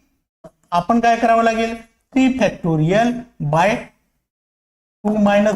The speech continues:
वन factorial. हो की नाही? हा थ्री मायनस टू वनच होईल ना, वनच होईल. डायरेक्ट लिहिला तरी चालतो. मग तीन गुणिला दोन गुणिला एक भागीला किती? एक factorial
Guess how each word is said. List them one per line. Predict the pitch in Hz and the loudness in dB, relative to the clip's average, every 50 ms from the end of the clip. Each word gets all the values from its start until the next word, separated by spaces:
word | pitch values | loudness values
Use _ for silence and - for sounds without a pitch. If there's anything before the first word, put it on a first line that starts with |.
| 214 | -2
वन | 208 214 214 214 | -2 -2 -2 -2
factorial. | 202 - 208 208 214 - 233 220 220 220 214 214 220 214 214 240 - _ _ _ _ _ _ _ _ _ - | -4 -4 -6 -6 -4 -4 -4 -4 -4 -4 -6 -8 -10 -10 -12 -16 -16 _ _ _ _ _ _ _ _ _ -4
हो | 302 | -2
की | 277 302 | -2 -2
नाही? | 196 - - _ _ _ _ - | -4 -6 -6 _ _ _ _ -4
हा | 226 226 | -2 -2
थ्री | 226 - - 247 254 | -2 0 0 2 4
मायनस | 247 247 254 254 254 277 254 262 - | 4 4 4 4 2 2 0 0 0
टू | 294 277 277 | 0 2 2
वनच | 285 294 311 294 294 | 2 2 0 0 0
होईल | - 202 165 175 | 0 0 0 2
ना, | 226 285 320 - - - _ _ _ _ - | 2 2 0 -2 -4 -8 _ _ _ _ -4
वनच | 285 302 311 311 302 311 | -2 0 0 0 0 0
होईल. | 277 254 240 | 0 0 2
डायरेक्ट | 226 247 240 240 269 262 | 2 2 2 2 0 -2
लिहिला | 285 277 277 269 277 | -2 0 0 0 0
तरी | 269 262 269 262 247 | 0 0 0 0 0
चालतो. | 262 240 220 202 233 | 0 -2 -2 -4 -6
मग | 220 214 - - | -6 -8 -10 -12
तीन | - _ _ _ - - 240 254 254 254 240 | -20 _ _ _ -2 0 2 2 2 2 2
गुणिला | 208 208 214 208 208 202 196 190 | 2 0 2 2 2 2 2 2
दोन | 185 196 214 233 240 233 | 2 0 0 2 2 0
गुणिला | 226 196 190 185 185 175 175 175 - - | 0 -2 -2 -2 -2 -2 -2 -2 -2 -4
एक | 190 208 214 220 196 196 151 | -4 -2 -2 -2 -2 -2 -2
भागीला | 160 170 156 165 196 196 208 202 | -2 -2 -2 0 0 0 0 0
किती? | 202 208 202 - 226 233 233 233 - - _ _ _ _ - | 0 -2 -2 -2 -4 -4 -6 -6 -10 -16 _ _ _ _ -6
एक | 240 254 247 247 - | -6 -4 -4 -6 -4
factorial | - 180 - - - 143 139 135 139 147 160 175 175 165 | -4 -4 -4 -6 -6 -4 -2 -2 0 0 0 -2 -2 -4